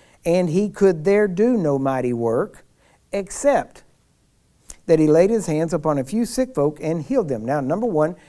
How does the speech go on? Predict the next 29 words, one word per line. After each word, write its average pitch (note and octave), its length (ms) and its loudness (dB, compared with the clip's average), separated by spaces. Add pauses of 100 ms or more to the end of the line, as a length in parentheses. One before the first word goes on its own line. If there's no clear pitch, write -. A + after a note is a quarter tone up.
(100)
he D#3+ 80 -8
laid F3 220 0
his G3 100 -4
hands F3 240 -6
on D#3 100 -6
a C3 40 -8
few A#3+ 180 -6
sick F#3+ 300 -6
folk E3+ 200 -2
and C3+ 140 -6
healed D#3+ 240 -2
them, D3 220 -2
which C3+ 160 -8
means D#3 200 -4
every F#3+ 200 -4
person E3 280 -8
he C#3+ 40 -6
laid E3+ 160 -2
hands D#3 260 -6
on C#3+ 300 -4 (260)
got C#3 160 0
healed. C3 300 -6 (760)
So D3 320 -2 (140)
Jesus G3 320 -4
did E3+ 160 -4
not F#3+ 260 -4
try D3+ 460 -2
and D3 200 -6
fail B2+ 560 -2